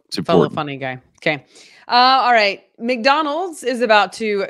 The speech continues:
Speaker 2: drop some new sauces. Who doesn't love a good dipping sauce, right? Uh, one is called Sweet and Spicy Jam and is a breakfast sauce.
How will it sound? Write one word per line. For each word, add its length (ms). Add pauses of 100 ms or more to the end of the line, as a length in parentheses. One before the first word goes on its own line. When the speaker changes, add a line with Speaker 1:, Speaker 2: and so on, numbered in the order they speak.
Speaker 2:
drop 320
some 220
new 160
sauces. 1040
Who 160
doesn't 260
love 180
a 40
good 200
dipping 320
sauce, 380
right? 180 (340)
Uh, 160
one 220
is 120
called 280
Sweet 380
and 120
Spicy 640
Jam 680 (300)
and 140
is 140
a 40
breakfast 440
sauce. 420